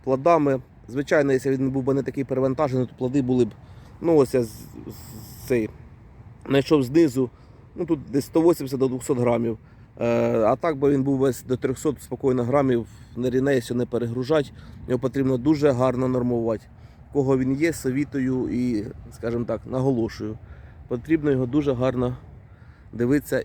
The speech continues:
і не перегружати. Тоді у вас буде, е, гарний товарний персик. За що ще за нього хочу сказати?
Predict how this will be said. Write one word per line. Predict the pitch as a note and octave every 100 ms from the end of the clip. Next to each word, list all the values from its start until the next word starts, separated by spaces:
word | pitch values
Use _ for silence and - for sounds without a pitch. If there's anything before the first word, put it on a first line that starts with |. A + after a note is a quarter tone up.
| -
і | C3 D3+ E3+
не | C3+ D3+
перегружати. | - C3+ C3 B2+ B2 B2+ A#2 A2 - - - - - - - - -
Тоді | - C3+
у | D3+
вас | C3
буде, | B2 C3 A#2+ A2+ A2+ - - - - - -
е, | A2 A2+ A2+ A2+ A2+ A#2 A2+ G#2+ - - - - -
гарний | A#2 C#3+ D#3 D3 C#3 B2+
товарний | - A#2+ B2 B2 A#2+ - - - - - - - - - -
персик. | A#2+ A2 - - - - - - -
За | A2+ E3+
що | D3+ - G#3+
ще | F3+ F3+ E3 C#3
за | C3
нього | D3 D#3 D3+
хочу | C#3 C#3+
сказати? | - C3+ A#2+ A2+